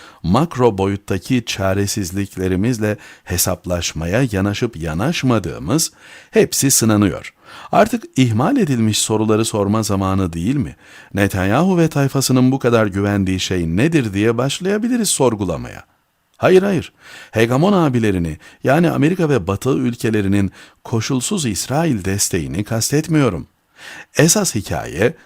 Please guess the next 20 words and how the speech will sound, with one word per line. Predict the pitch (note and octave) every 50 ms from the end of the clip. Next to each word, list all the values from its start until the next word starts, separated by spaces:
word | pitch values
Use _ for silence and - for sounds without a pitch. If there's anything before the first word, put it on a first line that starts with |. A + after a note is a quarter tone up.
| _ _ -
global | - F#2+ F#2+ G2 G2 F#2+ E2+ F2+ G2 G#2+ G#2 G#2 - - _ _
sistem. | - - - D2+ C#2 - - - - - - - _ _ _ _ _ -
Bütün | D3 E3 - B3 A#3+ G3+
devletlerin | E3+ C#3 A2+ G#2+ G2+ G2 - G2 G2 G#2+ A#2 A#2+ - -
ayağına | G#2 G2+ G#2 G#2 G#2+ A#2 C3 C3
geçirilmiş | G2+ F#2+ F#2+ - - F#2+ F#2+ F#2 F2+ F#2 F#2+ F#2 - - - - - - _ -
finans | - - - G2+ F#2+ F#2+ G2+ A2+ C#3 C#3+ - - - _ _ -
prangası | - F#2+ F#2+ F#2 F2+ F2 F2 F2 - - F#2+ F2 E2+ D#2+ - -
nedir | C#3 E3+ F#3+ E3 A#2+ F2
mesela? | D2+ C#2 C#2 - - D2+ B1 A1 - - - _ _ _ _ _ - - - - - - _
Ta | - E3 G#3 A#3+ A#3 A3 A3 F#3 C3+ G#2 G#2+
Venedik | C3 D#3 G3+ A#3+ A#3 G#3 E3 - - -
bankacılarından | A#2 A#2+ A#2 A2+ - - A2 G2 - G2+ G2 G2+ G2 F#2+ F#2+ F#2+ G2+ G#2+ G#2 G2 F2+
beri | F2+ E2+ E2 C2+
değişmeyen | D#2+ F#2 A2+ C3+ - - A2 A2 A2 A2 G#2+ G2 F#2
bir | F2+ E2 -
düzen | - C#2 - F2+ G#2+ D#3
mi | F3+ F3+ D3
var | G2+ E2+ D#2+ -
yoksa? | G2+ G2 - - - - G2+ A2 C3+ -